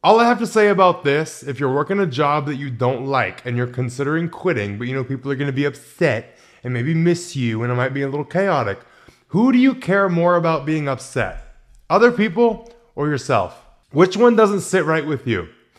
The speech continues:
The fact that you don't like your job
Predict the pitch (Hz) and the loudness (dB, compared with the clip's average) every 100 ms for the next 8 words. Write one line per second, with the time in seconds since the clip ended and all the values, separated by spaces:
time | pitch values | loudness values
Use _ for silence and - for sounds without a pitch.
0 | _ - 156 180 180 175 170 156 123 - | _ -6 -2 2 2 2 0 0 -2 -14
1 | _ - 113 185 165 175 165 165 165 160 | _ -8 -2 2 4 4 2 -2 0 -2
2 | 113 117 113 143 151 | 0 -2 0 -2 -6